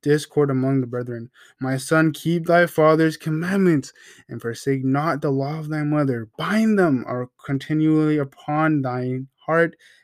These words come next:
and tie them about thy neck." So today we're gonna be talking about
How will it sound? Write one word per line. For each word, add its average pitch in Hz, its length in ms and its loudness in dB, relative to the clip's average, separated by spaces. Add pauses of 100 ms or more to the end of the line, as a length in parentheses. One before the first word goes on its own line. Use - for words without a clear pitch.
(100)
and 113 200 -16
tie - 280 -4
them 143 260 0
about 123 440 -6 (340)
thy 117 320 -10
neck." 120 580 -4 (240)
So 147 200 4
today 165 400 6
we're 175 100 8
gonna 170 140 8
be 175 100 6
talking 170 400 4
about 175 420 6